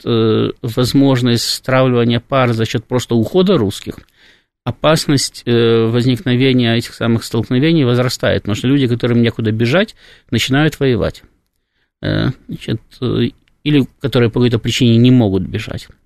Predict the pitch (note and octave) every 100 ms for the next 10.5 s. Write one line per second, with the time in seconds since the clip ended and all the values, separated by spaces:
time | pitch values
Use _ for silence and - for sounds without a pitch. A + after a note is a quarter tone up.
0 | - D3 - - - - _ C3 B2+ -
1 | - - - A2+ D3 - - - C#3+ C#3+
2 | C#3 C3+ C3 C3 C3+ C3 C3+ B2+ B2+ C3+
3 | B2+ C3+ - G#3+ G#3+ F3 C#3 A#2+ A2+ -
4 | B2 - _ A2+ A2+ A#2 A#2 A#2+ G#2 A#2
5 | A2 B2 B2 - G#3+ A3+ G#3 F#3+ - -
6 | A2 F2 G#2+ - G#2+ - C#3+ - C3+ -
7 | - - - - B2+ B2 B2 B2 B2 A#2
8 | B2 - _ _ - C3+ - - D#3+ -
9 | A#2+ B2+ - B2 A#2 A2+ A#2 B2+ A#2 A#2
10 | - D3 B3 -